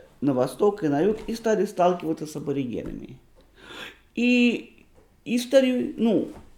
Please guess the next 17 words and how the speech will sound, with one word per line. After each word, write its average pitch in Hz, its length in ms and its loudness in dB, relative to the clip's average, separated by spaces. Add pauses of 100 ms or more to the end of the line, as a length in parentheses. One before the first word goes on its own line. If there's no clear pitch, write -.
(140)
понятное 151 300 2
дело, 135 220 2
мифологическое 147 640 0
мышление, 190 380 0
оно 143 100 2
в 123 120 -4
Индии 123 320 -4
сейчас - 460 -8
мифологическое 208 920 -2
мышление. 180 840 -2 (1500)
И 240 160 6 (140)
эти - 160 2
аборигены 208 840 4
стали 208 240 2
восприниматься 202 600 0
как 214 320 2
асуры, 170 680 2